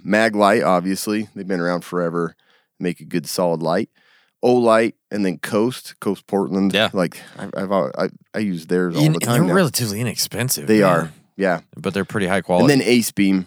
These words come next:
Speaker 1: Ace Beam makes
Speaker 2: Yeah.
Speaker 1: a lot of different, like, super powerful lights. They have a huge amount of battery, um, uh, capacity. So those are some good brands to get. Um,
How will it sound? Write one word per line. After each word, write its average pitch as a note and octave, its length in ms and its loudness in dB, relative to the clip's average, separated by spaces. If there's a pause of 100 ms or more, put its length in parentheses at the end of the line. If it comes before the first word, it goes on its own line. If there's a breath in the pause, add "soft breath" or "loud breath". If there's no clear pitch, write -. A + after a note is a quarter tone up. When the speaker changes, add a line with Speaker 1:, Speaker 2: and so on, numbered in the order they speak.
(120)
Speaker 1:
Ace A2+ 240 -2
Beam G2 260 0
makes F2+ 280 -4
Speaker 2:
Yeah. G#2 120 0
Speaker 1:
a F2 60 0
lot F2+ 260 2
of D2 140 -4
different, E2+ 380 -6 (280)
like, D#2 160 -10 (160)
super A#2 380 -4
powerful G2+ 420 0
lights. F#2+ 380 -2
They F2+ 280 -8
have E2+ 200 -10
a C#2 80 -10
huge G2+ 500 -4
amount E2+ 220 -2
of D2+ 80 -10
battery, E2 560 -2 (180)
um, D#2 420 -6 (500)
uh, - 300 -8 (280)
capacity. E2 560 -6
So D#2+ 260 -4 (580 soft breath)
those D3 180 4
are C#3 60 0
some A#2+ 140 -2
good A2 160 2
brands G#2 360 2
to F#2 60 -10
get. F2 260 -4 (120)
Um, G#2 520 2